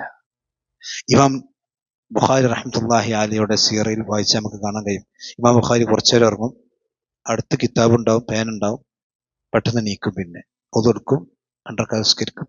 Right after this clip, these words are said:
പിന്നെ എഴുതും, വായിക്കും, പിന്നെ കുറച്ചു നേരം കിടന്നുറങ്ങും. ഇങ്ങനെ അദ്ദേഹത്തിന്റെ എഴുത്തുകാരൻ വറാഖ് എന്ന് പറഞ്ഞ ആൾ,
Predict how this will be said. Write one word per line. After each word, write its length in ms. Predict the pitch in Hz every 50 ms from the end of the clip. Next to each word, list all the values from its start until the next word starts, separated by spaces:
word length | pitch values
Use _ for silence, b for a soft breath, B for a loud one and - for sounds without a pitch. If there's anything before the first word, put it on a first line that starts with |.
| _ -
പിന്നെ 220 | 123 113 113 110
എഴുതും, 400 | 107 104 101 101 - - - _ _ _ _ _ _ _ _ _ _ - -
വായിക്കും, 400 | 117 110 107 - - - - - _ _ _ _ _ _ _ -
പിന്നെ 140 | 123 117 120
കുറച്ചു 240 | 113 110 - -
നേരം 160 | 120 117 120 110
കിടന്നുറങ്ങും. 380 | 110 107 98 107 98 92 - _ B B B B B B
ഇങ്ങനെ 680 | 143 139 151 160 165 170 175 175 180 180 180 180 180 170
അദ്ദേഹത്തിന്റെ 460 | 147 131 139 151 151 - - 156 156 156
എഴുത്തുകാരൻ 440 | 143 131 - - 147 135 131 127
വറാഖ് 460 | 117 120 117 - 127 127 123 - - 135
എന്ന് 120 | 117 113
പറഞ്ഞ 160 | 104 95 98
ആൾ, 140 | 95 85 -